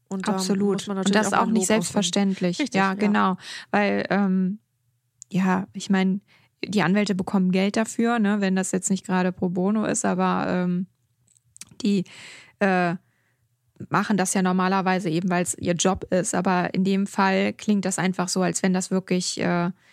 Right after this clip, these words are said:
Speaker 2: ja, eine absolute Herzensangelegenheit von der Anwältin war, ne? Und dass die sich so dahinter geklemmt hat und gesagt hat, "Doch, das machen wir und, äh, da knien wir uns jetzt rein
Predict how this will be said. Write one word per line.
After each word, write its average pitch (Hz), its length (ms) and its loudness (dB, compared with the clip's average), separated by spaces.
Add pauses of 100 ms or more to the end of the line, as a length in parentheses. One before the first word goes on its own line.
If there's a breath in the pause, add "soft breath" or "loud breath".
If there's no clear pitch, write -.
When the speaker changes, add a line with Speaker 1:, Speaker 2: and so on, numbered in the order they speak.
(180 soft breath)
Speaker 2:
ja, 196 140 2
eine 190 180 2
absolute 196 360 0
Herzensangelegenheit 180 1080 0
von 180 280 0
der 175 280 0
Anwältin 170 540 -2
war, 175 180 -2
ne? 185 220 0
Und 175 100 -2
dass 180 140 -2
die 196 100 -4
sich 190 220 -2
so 214 220 2
dahinter 196 400 0
geklemmt 185 340 -2
hat 185 80 0
und 180 60 0
gesagt 185 240 -2
hat, 180 140 0
"Doch, 190 260 0 (340)
das 190 180 -2
machen 202 320 0
wir 196 360 0
und, 185 380 0 (280)
äh, 180 360 0
da 190 140 0
knien 196 300 0
wir 190 160 2
uns 190 160 -2
jetzt - 260 -6
rein 196 380 2